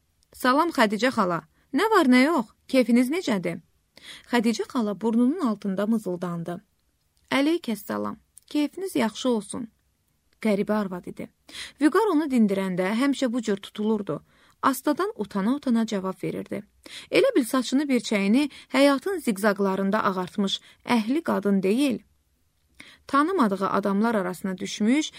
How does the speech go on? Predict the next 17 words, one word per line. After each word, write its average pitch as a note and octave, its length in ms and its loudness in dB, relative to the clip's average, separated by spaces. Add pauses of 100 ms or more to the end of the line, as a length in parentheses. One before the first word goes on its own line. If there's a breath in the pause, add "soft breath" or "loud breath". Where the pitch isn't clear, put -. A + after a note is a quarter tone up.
(160 loud breath)
həddindən E4+ 440 -2 (100)
artıq G#3+ 280 -4
həyalı, G3 540 0 (120)
yeniyetmə C4 460 0
bir C4+ 140 -2
qız F#3+ 240 -4
idi. E3+ 260 -8 (560 loud breath)
Vüqar A#3+ 260 4
onun G#3+ 400 2
xasiyyətinə F#3+ 600 -2
bələd F#3 260 -2
olduğundan F#3+ 680 -2 (220 loud breath)
arvadın C#4+ 520 0
ürəksiz, F#3+ 540 0 (140)
xeyli G3+ 260 2
təlaşlı F3+ 460 -4
cavabında F#3 640 -2